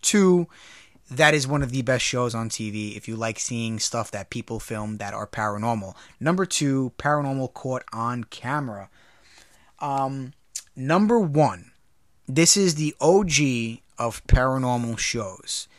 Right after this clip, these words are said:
Sightings. Now, I believe the show Sightings came out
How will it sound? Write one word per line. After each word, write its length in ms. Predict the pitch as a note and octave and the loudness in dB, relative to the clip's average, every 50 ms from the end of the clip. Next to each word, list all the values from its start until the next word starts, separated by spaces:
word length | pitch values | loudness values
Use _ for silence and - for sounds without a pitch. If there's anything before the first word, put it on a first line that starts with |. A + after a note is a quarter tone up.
| _ _ _ | _ _ _
Sightings. 800 | - - - - E3 D#3 C#3+ A#2+ G#2 F#2+ G#2+ - - - - - - - - - - - - - | -6 -2 2 6 6 6 6 4 -2 -6 -12 -16 -16 -16 -16 -16 -18 -20 -20 -20 -20 -20 -14 -10
Now, 160 | C3 B2+ B2+ | -6 -4 -2
I 100 | C3 C3+ | -2 -2
believe 400 | B2+ D3 D#3 F3 G#3+ B3+ C4 - | 0 0 0 0 0 0 -2 -2
the 80 | - | -2
show 320 | - - - - G3 G3 F#3 | -2 -2 0 2 2 2 2
Sightings 720 | - - - - D3 C#3 C3 A#2 A2 A2 A2 A2 - - - - | 0 0 2 2 2 2 2 -2 -4 -4 -4 -4 -4 -6 -6 -8
came 380 | - - - E3+ F3+ F#3 F3+ | -12 -8 -6 -4 -4 -2 -2
out 400 | E3 D#3 D3+ C#3+ C#3 C3+ B2+ - | -2 -2 0 0 0 0 -2 -6